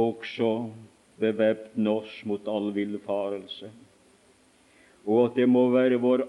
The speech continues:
ankergrunn for, for hele vår kristen liv, vår tro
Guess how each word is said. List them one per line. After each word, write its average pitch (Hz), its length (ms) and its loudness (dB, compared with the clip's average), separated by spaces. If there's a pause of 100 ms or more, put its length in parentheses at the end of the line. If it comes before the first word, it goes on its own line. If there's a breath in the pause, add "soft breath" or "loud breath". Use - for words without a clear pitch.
ankergrunn 127 1040 2 (1120 soft breath)
for, 101 240 0
for 110 160 0 (140)
hele 117 520 2
vår 117 140 0 (100)
kristen 117 800 -4
liv, 98 320 -4
vår 101 240 -6
tro 107 320 0